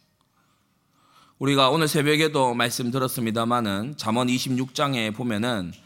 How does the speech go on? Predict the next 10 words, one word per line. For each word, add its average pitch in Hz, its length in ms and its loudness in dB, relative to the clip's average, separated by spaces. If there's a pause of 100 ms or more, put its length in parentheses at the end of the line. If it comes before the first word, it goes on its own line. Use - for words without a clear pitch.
(400)
어, 104 600 -4 (260)
세상에는, 165 880 -2 (400)
어, 95 520 -12 (200)
미친 - 360 2
사람들이 147 460 2
많이 123 300 0
있다. 98 420 -6 (120)
그걸 175 160 -8
기록하고 139 460 0
있어요. 107 280 -6